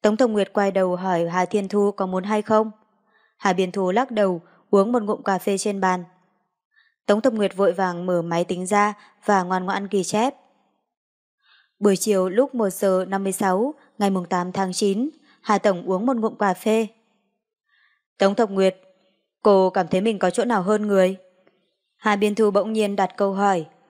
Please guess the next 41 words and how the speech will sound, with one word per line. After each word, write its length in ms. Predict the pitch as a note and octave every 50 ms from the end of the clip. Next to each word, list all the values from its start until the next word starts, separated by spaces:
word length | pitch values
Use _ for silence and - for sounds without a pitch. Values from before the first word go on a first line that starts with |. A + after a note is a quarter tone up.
| _ _ _ _
Tống 140 | - G3+ G#3
Thập 140 | G#3 B3 A3
Nguyệt 200 | A3 G#3 F#3+ F3+
sững 200 | - - - -
sốt 200 | - A3 B3+ C4+
một 160 | B3+ G#3+ -
chút, 220 | - - C4+ D#4 D#4 - _ _ _ _ -
lập 160 | G3+ G3 -
tức 140 | - C#4 C4+
nói 280 | C4 A3 G3 F#3 F#3 F#3
những 200 | G#3 A3+ C4 C4
lập 120 | B3 G3 G3
luận 340 | G3+ G#3 G3+ - - F#3 F3+
về 120 | G3 F#3
đạn 260 | F3 F#3+ F#3+ G3 F#3+ - - _ _ _ _ _ -
và 300 | F#3+ G3 F#3+ F#3 F#3 F#3+
đàn 220 | F#3 F#3+ F3+ F3+
tranh 340 | - G#3+ G3+ F#3+ F#3+ F#3+ F#3+
mà 100 | F#3+ F3+
cô 180 | F3 - G#3 G3
đã 180 | F#3 G#3 G#3
nói 300 | G#3 F#3 F3 F3 F3 F#3+
trong 180 | F#3+ - G#3 G#3
lúc 140 | B3+ C#4 -
phỏng 200 | - A3 F#3 E3+
vấn, 320 | F#3+ F#3 F3+ F#3+ A#3 C#4+ - - - _ _ -
nói 160 | G3 F#3+ G#3+
lại 180 | A#3 A#3+ A#3 -
một 200 | G3 G3 F3+ F3
lần 200 | F3+ E3+ E3 E3
nữa. 320 | F3+ F3+ G#3+ B3 C#4+ D#4+ - _ _ _ _ _ _ _ _ _ _ _ _ _ _ _ _ _ _ _ _ _ _ _
"Không 160 | - G#3+ G3+ F#3+
phải 220 | - G#3 F#3 E3+
những 180 | E3+ G3+ G3+ A3
thứ 140 | - G3
này, 340 | G3 G#3 G3+ F#3 F3+ F3+ E3 - _ _ _ _ _ _
về 160 | F#3 F3+ F#3+ F#3
phương 220 | - G#3+ G3+ G3+
diện 160 | F3+ G#3 F#3
sinh 180 | - G#3+ G3 G3
hoạt." 260 | G3 G3 F#3 F3+